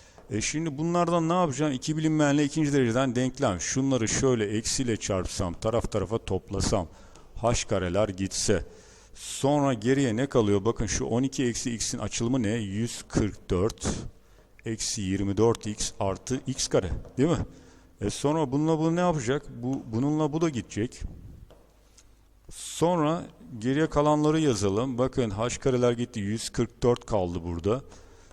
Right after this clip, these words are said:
Yüz kırk dört eksi yirmi dört x eşittir. Yüz yirmi birden de kırk dokuz çıkarsa ne kalır? Yetmiş iki kalır. Buradan da yirmi dört x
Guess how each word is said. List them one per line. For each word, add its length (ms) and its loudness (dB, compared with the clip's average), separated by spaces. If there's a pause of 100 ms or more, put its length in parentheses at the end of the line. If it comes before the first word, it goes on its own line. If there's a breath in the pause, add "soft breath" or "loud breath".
(180 loud breath)
Yüz 280 -4
kırk 420 -2
dört 340 2
eksi 360 -4
yirmi 480 0
dört 240 4 (160)
x 420 -6
eşittir. 560 -4
Yüz 340 -2
yirmi 260 0
birden 380 0
de 40 -2
kırk 280 -4
dokuz 240 -6
çıkarsa 440 0
ne 120 0
kalır? 360 0 (600 loud breath)
Yetmiş 360 -2
iki 200 -10
kalır. 400 -2
Buradan 460 0
da 80 2
yirmi 560 -2
dört 380 2
x 480 -6